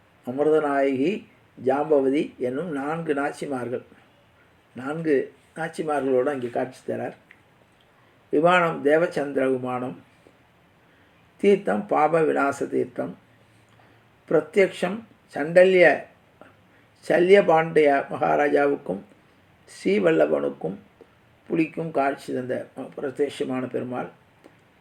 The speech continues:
திருமங்கை ஆழ்வார், பூதத்தாழ்வார் ஆகிய இருவரும் ஐந்து பாசுரங்களால் மங்களாசாசனம் செய்திருக்கிறார்கள். பெருமாளுடைய மூன்று தேவியர்கள் ஸ்ரீதேவி, பூதேவி, நீலாதேவி.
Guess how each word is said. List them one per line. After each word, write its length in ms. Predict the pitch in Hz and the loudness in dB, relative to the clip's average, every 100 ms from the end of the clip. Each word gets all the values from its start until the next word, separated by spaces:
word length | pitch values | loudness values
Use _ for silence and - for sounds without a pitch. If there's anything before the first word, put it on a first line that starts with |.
| _ | _
திருமங்கை 400 | - 180 202 180 151 | -4 -4 0 4 4
ஆழ்வார், 300 | 143 151 156 | 6 2 2
பூதத்தாழ்வார் 720 | 147 160 156 143 139 139 139 131 | 4 4 2 0 0 0 0 -2
ஆகிய 260 | 131 135 131 127 | -4 -2 0 0
இருவரும் 400 | 139 139 131 208 - _ _ - _ _ _ | 2 2 0 -4 -16 _ _ -20 _ _ _
ஐந்து 360 | - 139 180 175 | -4 -4 0 -2
பாசுரங்களால் 760 | - 143 143 170 147 143 156 135 | 0 0 0 -2 -2 -2 -2 -4
மங்களாசாசனம் 760 | 127 139 139 131 120 131 117 | -4 -2 -2 -4 -8 -10 -8
செய்திருக்கிறார்கள். 800 | 127 117 123 113 123 123 127 135 - - - _ _ _ _ _ _ _ _ - - - - _ _ _ _ _ _ | -6 -6 -8 -8 -4 -4 -2 -4 -8 -18 -20 _ _ _ _ _ _ _ _ -20 -20 -20 -20 _ _ _ _ _ _
பெருமாளுடைய 540 | 143 180 220 208 180 170 151 | -2 2 4 4 4 0 0
மூன்று 280 | 190 180 151 | -2 0 6
தேவியர்கள் 600 | 156 170 156 143 147 - - - - | 6 6 2 0 0 -4 -12 -20 -20
ஸ்ரீதேவி, 600 | - 156 156 151 135 147 185 - _ 127 | -14 -8 -2 0 0 -2 -8 -18 _ -6
பூதேவி, 500 | 151 156 147 131 - - _ - - _ - - _ _ _ _ _ _ - 165 | -4 0 0 0 -4 -10 _ -20 -20 _ -20 -20 _ _ _ _ _ _ -12 -4
நீலாதேவி. 680 | 170 160 147 127 120 123 | -2 2 4 4 0 -4